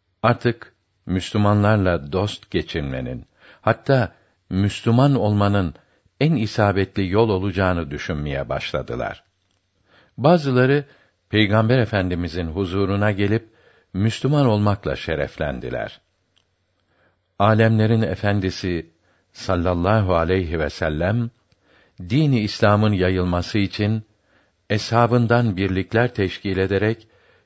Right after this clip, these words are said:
çevre kabileleri İslam'a davete gönderdi. Bazı kabilelere bizzat kendileri gittiler. Dûmetül Cendel halkı gibi kabileler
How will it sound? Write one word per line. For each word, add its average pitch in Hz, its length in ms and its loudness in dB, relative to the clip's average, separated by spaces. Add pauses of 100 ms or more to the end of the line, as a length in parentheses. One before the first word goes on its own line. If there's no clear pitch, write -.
(120)
çevre 123 380 2
kabileleri 95 880 0 (320)
İslam'a 127 540 2
davete 95 500 2
gönderdi. 65 760 -6 (1160)
Bazı 165 340 2
kabilelere 90 760 -2
bizzat 120 420 0
kendileri 98 600 0
gittiler. 64 640 -10 (1200)
Dûmetül 123 640 2
Cendel 98 480 2
halkı 90 360 -2
gibi 73 420 -8
kabileler 98 720 0